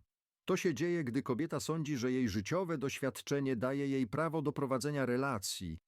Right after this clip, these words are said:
przewidywania jego zachowań, ciągłego doradzania czy próby kształtowania go według własnych standardów.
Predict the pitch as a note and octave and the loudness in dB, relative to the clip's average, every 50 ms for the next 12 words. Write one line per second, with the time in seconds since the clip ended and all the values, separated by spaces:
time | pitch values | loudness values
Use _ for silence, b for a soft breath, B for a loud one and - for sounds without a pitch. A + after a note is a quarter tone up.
0 | _ - - A#2+ F#2 A#2 A2 G#2+ G#2+ F#2 C3 D3+ D3 C3+ B2+ A#2+ A#2 G#2+ A#2 G2+ | _ 0 2 4 4 4 4 4 4 4 2 2 2 0 0 0 0 0 0 0
1 | B2+ A#2+ - D3 D3+ B2 F2 F2 E2 E2+ E2 - A2+ A#2 G#2+ B2+ C3+ B2 C3+ A#2 | 0 -2 0 0 -2 0 0 -2 -2 -2 0 2 2 4 4 4 2 2 2 4
2 | A2 B2+ C3 B2+ A2+ G2 C#3+ D#3+ E3 C#3+ B2 G#2+ G2+ A#2+ G2 - A#2+ B2+ A2+ A#2+ | 4 4 4 2 2 0 0 0 0 0 0 0 0 -2 -2 0 0 2 2 2
3 | - - - C3 B2 A#2 - B2+ G#2+ A#2 E3 F#3 F3 B2+ G2 E2+ E2 F#2 E2 G2+ | 0 0 0 0 0 2 2 0 0 0 0 0 0 0 0 0 0 0 0 0
4 | G#2 F2+ F#2 G2 D#2 D2+ F#2 G2 G2 - - G#2 G2 - - - A2 G#2+ A2+ G2+ | 0 0 0 -2 -2 -2 -2 -2 -2 -2 -2 -4 -4 -4 -4 -2 0 0 2 2
5 | G#2 G2 F2 D2+ - E2+ E2 - - - | 0 -2 -2 -6 -10 -12 -14 -14 -16 -20